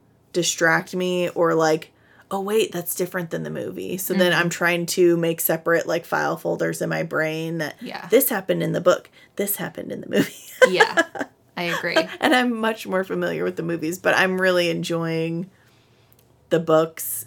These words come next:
Speaker 1: and I like that, I like the things that are different in the book. I think that they're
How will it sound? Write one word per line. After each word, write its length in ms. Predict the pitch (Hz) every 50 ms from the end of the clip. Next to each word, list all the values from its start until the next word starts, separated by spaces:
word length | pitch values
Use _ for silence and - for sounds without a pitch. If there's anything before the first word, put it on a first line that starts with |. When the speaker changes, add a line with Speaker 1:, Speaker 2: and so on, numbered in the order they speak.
| - -
Speaker 1:
and 340 | 165 160 160 160 160 160 -
I 140 | - 165 160
like 560 | 156 151 147 151 151 147 - - - - - - - -
that, 320 | - 165 160 151 - - - - - - - - - - - - -
I 120 | 190 185
like 260 | 190 190 190 196 190
the 140 | - 214 196
things 320 | 196 - 175 165 175 175 165
that 180 | 175 - - -
are 240 | 165 156 156 160
different 520 | 175 180 - 233 247 247 - 294 294 294 -
in 160 | - 269 277
the 80 | 294 285
book. 300 | 285 302 302 302 - -
I 80 | - -
think 240 | - - 170 170
that 180 | - 160 165 165
they're 320 | 170 170 165 160 165 165